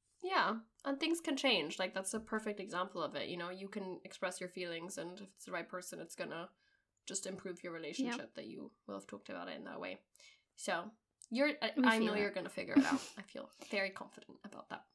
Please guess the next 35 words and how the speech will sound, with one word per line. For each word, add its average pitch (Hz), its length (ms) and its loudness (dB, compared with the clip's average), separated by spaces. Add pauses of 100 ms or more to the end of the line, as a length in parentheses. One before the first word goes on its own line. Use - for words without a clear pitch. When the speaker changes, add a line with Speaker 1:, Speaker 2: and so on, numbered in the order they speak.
(160)
Speaker 2:
Okay. 285 440 0 (540)
Speaker 1:
We 214 120 -2
feel - 220 -2
it. - 140 -2 (200)
It's 220 160 -4
in - 160 -2
the 214 140 4
air. - 260 -2 (380)
Valentine's 208 440 6
air, 127 160 4
baby. - 460 0 (480)
Okay. - 400 2 (880)
We're 240 120 6
gonna 262 180 6
say 311 160 4
goodbye 185 320 10
now. 180 400 6 (440)
Speaker 2:
Yes, 277 380 4
hope 294 180 2
you 294 80 2
have 285 180 4
a 277 60 4
nice 269 300 6
Valentine's 247 720 2
Day, 240 300 -4
or 247 100 -2
had 226 240 0
a 226 60 -2
nice 220 260 -4
Valentine's 226 540 -4
Day 220 180 -6
whenever 220 340 -4
this 220 180 -6
goes 220 260 -6
up. 220 240 -6